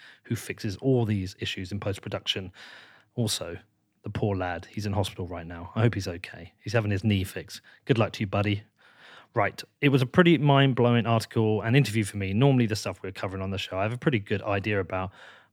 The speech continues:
but this one was a bit of a history lesson and was definitely posed in a way I hadn't really thought about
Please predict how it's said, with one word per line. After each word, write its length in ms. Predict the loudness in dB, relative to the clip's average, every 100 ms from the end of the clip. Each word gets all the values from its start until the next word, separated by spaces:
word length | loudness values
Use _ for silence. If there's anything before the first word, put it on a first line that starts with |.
| -8
but 180 | -6
this 200 | -2 0
one 100 | 2
was 140 | 2 2
a 20 |
bit 120 | 2
of 60 | 2
a 40 |
history 320 | 4 4 4
lesson 360 | 4 2 0 -2
and 100 | -2
was 100 | -2
definitely 400 | 0 -2 0 -2
posed 400 | -2 0 0 0
in 80 | -2
a 60 | -2
way 320 | 0 0 -2
I 40 |
hadn't 240 | 0 -2 -2
really 180 | -6
thought 180 | -2 0
about 240 | 0 -2